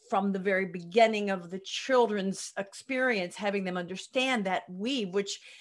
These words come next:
includes the fine arts, which finally gets me back to say who I am. I'm Carol Reynolds, and, uh, I now, in this part of my life, um, am head of a, a small company with my husband. We produce materials,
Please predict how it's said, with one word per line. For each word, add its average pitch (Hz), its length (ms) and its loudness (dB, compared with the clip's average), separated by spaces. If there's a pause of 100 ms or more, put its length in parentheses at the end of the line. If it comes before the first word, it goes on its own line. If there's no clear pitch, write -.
(520)
includes 269 540 0
the 214 100 -4
fine 214 300 2
arts, 208 260 2
which 214 200 -4
finally 240 260 6
gets 214 180 0
me 214 80 0
back 208 180 2
to 233 60 -4
say 233 220 6
who 240 180 2
I 254 140 6
am. 233 120 8
I'm 220 180 0
Carol 214 380 4
Reynolds, 220 600 4
and, 196 420 0
uh, 190 220 6 (720)
I 220 380 8
now, 220 500 6
in 196 60 2
this 233 120 0
part 196 260 4
of 185 80 2
my 180 160 0
life, 175 400 2
um, 175 420 0
am 202 120 -2
head 214 160 0
of 190 100 -4
a, 175 200 0 (100)
a 190 60 -4
small 208 260 -2
company 202 560 -4
with 196 180 -6
my 190 120 -4
husband. 208 360 0
We 202 120 -2
produce 214 500 -4
materials, 208 520 -2